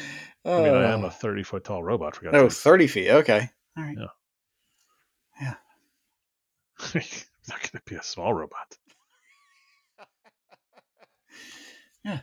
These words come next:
Speaker 2: What if the only option was an eight, eight-inch robot?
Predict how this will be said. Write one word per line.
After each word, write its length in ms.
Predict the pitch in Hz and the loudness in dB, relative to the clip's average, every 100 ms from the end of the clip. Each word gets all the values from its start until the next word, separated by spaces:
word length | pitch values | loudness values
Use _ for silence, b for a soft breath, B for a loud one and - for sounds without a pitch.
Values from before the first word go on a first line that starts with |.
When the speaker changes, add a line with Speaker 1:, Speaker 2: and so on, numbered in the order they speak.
| - | 2
Speaker 2:
What 140 | 175 | 2
if 100 | 135 | 4
the 80 | 104 | 0
only 200 | 101 117 | 2 4
option 360 | 180 277 285 | 4 4 4
was 160 | 151 110 | 4 4
an 100 | 104 | 2
eight, 160 | 104 - _ | 0 -6 _
eight-inch 380 | 127 123 123 - | 2 4 2 4
robot? 420 | 170 233 113 - | 4 4 2 0